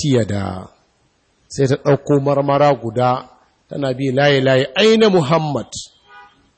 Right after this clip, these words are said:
Ko za ta fasa wa manzon Allah kai. Cin da waɗannan suka nemi fasa wa manzon Allah kai, ya ustaz,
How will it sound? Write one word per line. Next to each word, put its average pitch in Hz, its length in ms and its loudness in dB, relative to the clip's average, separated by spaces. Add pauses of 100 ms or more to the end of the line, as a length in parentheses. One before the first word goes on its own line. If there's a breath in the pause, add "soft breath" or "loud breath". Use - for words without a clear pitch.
(240)
Ko 123 80 -8
za 131 140 2
ta 131 80 -10
fasa 123 320 -4
wa 110 80 -4
manzon 107 380 -4
Allah 120 320 -2
kai. 98 200 -12 (1300)
Cin 156 200 -8
da 147 100 2
waɗannan 143 420 0
suka 143 240 -4
nemi 123 240 -4
fasa 139 240 -4
wa 120 120 -2
manzon 113 300 -4
Allah 139 300 2
kai, 135 220 0
ya 143 140 6 (100)
ustaz, 151 680 2